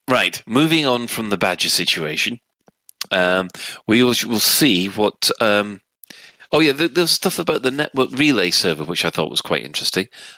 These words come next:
Um, it was saying that the majority of the time that the, um, most of the interaction happens peer-to-peer, which we already know. But there are times when the peer-to-peer network fails, and that means it goes through the network relay server.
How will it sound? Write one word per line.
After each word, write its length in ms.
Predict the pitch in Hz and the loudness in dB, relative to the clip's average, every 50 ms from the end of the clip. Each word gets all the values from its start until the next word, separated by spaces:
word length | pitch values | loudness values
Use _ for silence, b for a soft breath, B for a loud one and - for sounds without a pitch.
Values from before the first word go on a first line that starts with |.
| B _ | B _
Um, 420 | - 101 107 110 110 107 110 113 - - | -2 0 2 2 2 0 -2 -6 -6 -4
it 120 | - 120 | -2 -2
was 180 | 120 123 120 - | 0 0 0 0
saying 300 | - 156 151 139 139 127 | 2 2 0 0 0 -2
that 180 | 120 - - | -4 -4 -2
the 80 | 110 104 | -2 -2
majority 540 | 110 113 - 143 147 139 135 123 - 120 113 | 0 0 2 2 2 2 0 0 0 0 0
of 80 | - | 0
the 80 | - 98 | -2 -4
time 400 | - - 101 98 95 92 92 92 | -4 -2 -2 -2 -2 -2 -4 -4
that 160 | 90 90 - _ _ - - | -6 -6 -8 _ _ -18 -4
the, 520 | 90 82 90 90 90 90 87 87 90 87 - - _ _ - | 0 0 2 4 4 2 2 2 0 -2 -2 -6 _ _ -6
um, 360 | - 76 76 76 76 76 80 - | -4 -2 -2 -2 -4 -6 -10 -6
most 300 | 151 - 101 95 - - - | -2 0 2 2 2 0 0
of 60 | 90 | 0
the 180 | 85 80 78 - B B B B B B - | 0 0 0 -2 B B B B B B -4
interaction 580 | 117 113 101 - 92 85 78 - - - 80 | -4 -2 0 0 0 0 0 0 -2 -4 -4
happens 420 | - - 82 80 - - 80 82 - | -4 -4 -4 -4 -4 -6 -6 -8 -6
peer-to-peer, 640 | - - 80 78 - - - - 110 92 78 73 | -2 0 0 0 0 -2 -2 0 2 2 2 0
which 220 | 73 - - - - | -2 -4 -6 -4 0
we 80 | 78 76 | 0 2
already 320 | 78 73 73 71 - 76 80 | 2 2 0 -2 -2 -2 0
know. 300 | 92 98 82 78 76 B B B B B B B B - | 0 0 0 -2 -4 B B B B B B B B -2
But 160 | 120 113 - | -2 -2 0
there 160 | 135 131 117 | 0 0 2
are 160 | 104 110 117 120 | 2 0 0 -2
times 420 | - - 95 92 92 95 92 - | -2 -4 -2 -2 -2 -4 -4 -4
when 140 | 92 90 92 | -4 -4 -4
the 60 | 92 | -6
peer-to-peer 500 | - - 90 90 - - - - 82 82 | -4 -2 -2 -2 -2 -4 -6 -6 -4 -4
network 360 | 82 - - - - - - | -4 -4 -6 -6 -6 -8 -6
fails, 480 | - - - 127 98 82 80 80 78 - | -4 -2 0 2 4 4 2 2 2 0
and 160 | 87 90 92 | -2 -2 -2
that 200 | 107 131 - - | -2 -2 -2 -2
means 220 | - 95 92 90 - | -4 -4 -2 -2 -2
it 100 | - - | -4 -2
goes 220 | - 90 90 87 - | 0 0 0 0 -2
through 180 | - - 85 80 | -2 -2 -2 -4
the 100 | 90 82 | -4 -4
network 460 | 85 95 104 - - 90 87 85 - - | -4 -4 -4 -4 -2 -2 -2 -2 -2 -2
relay 400 | 87 113 120 107 85 87 82 - | 0 0 2 2 2 0 0 -2
server. 400 | - - 73 71 67 65 - | -2 -2 -2 -6 -8 -10 -12